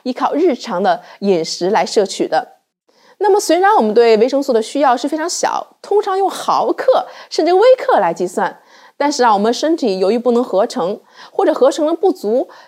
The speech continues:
经常要由食物和维生素补剂来作为额外的营养补充。还有一点呢，我们要注意的是，维生素啊，并不是人体能量的重要来源，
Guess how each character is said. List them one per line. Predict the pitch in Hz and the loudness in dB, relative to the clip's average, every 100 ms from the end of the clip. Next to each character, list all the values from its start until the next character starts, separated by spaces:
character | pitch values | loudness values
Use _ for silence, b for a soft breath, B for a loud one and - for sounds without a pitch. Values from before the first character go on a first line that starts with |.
| B | B
经 | 415 466 | 2 4
常 | 494 247 220 | 4 0 0
要 | 226 | 2
由 | 226 254 | 4 2
食 | - - 202 | 0 -4 -2
物 | 269 | 0
和 | 277 | 0
维 | 240 294 | 2 2
生 | 403 427 | 2 0
素 | - 427 | 2 2
补 | 339 - 151 | 2 -4 -6
剂 | - 466 - B | 0 0 0 B
来 | 175 180 | -2 0
作 | 233 | 2
为 | 208 170 - | 4 2 -2
额 | - 170 220 | -4 0 2
外 | 302 | 2
的 | 190 135 - | 2 -2 -6
营 | 170 | -8
养 | 160 165 | -6 -6
补 | 170 | -6
充。 | - - 160 _ _ _ _ _ _ _ B B B B B B | -8 -8 -8 _ _ _ _ _ _ _ B B B B B B
还 | - 392 | 0 4
有 | |
一 | 415 | 4
点 | 330 180 | 4 2
呢， | 180 196 | 2 2
我 | |
们 | 156 | 2
要 | 165 170 - | 2 0 -2
注 | 233 | -2
意 | 196 | 0
的 | 180 | 0
是， | 185 190 175 - | -2 -4 -4 0
维 | 202 | 0
生 | 233 240 | 2 0
素 | 240 | 0
啊， | 185 127 - - | 0 0 -6 -2
并 | 392 349 | 0 0
不 | 285 | 0
是 | 254 | 0
人 | 226 | 0
体 | 247 196 | 0 -2
能 | 170 156 | -2 -4
量 | 226 277 | -2 -2
的 | |
重 | 277 392 | -4 -6
要 | 311 | -8
来 | 165 | -8
源， | 151 139 175 | -8 -8 -10